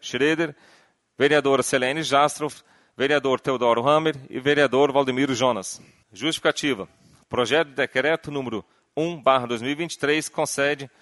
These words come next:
o prêmio Helena Bolt Jacob e dá outras providências. De acordo com a Lei Municipal número dois mil sessenta e seis barra dois mil e vinte e oito, por meio deste projeto de decreto legislativo, concedemos o prêmio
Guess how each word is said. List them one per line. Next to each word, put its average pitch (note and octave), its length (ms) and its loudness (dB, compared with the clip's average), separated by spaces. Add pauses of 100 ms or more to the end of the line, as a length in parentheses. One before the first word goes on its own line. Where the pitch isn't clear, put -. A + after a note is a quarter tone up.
(140)
o C3+ 120 -6
prêmio D3 360 -2
Helena C#3+ 300 -2
Bolt B2 320 -4
Jacob C#3 400 0
e C#3+ 60 -8
dá B2+ 160 2
outras C3+ 260 -4
providências. A#2+ 720 -8 (720)
De A#2+ 100 -2
acordo E3 360 2
com D#3+ 80 0
a D3+ 40 4
Lei D3 180 0
Municipal D3+ 520 0
número C3+ 220 -2
dois B2 200 0
mil D#3 160 -4
sessenta C#3 360 -8
e - 20 -4
seis D3 300 -4
barra B2 240 0
dois A#2+ 160 -4
mil B2 120 -6
e C#3 40 -6
vinte E3 180 -8
e D3+ 60 -6
oito, D3+ 260 -2 (240)
por D3+ 160 2
meio D3+ 260 0
deste C#3 240 -2
projeto C3 480 -4
de A#2+ 260 -10
decreto B2+ 440 -4
legislativo, D3 560 -4
concedemos D#3 680 -4 (200)
o C#3+ 120 -6
prêmio D3 420 -2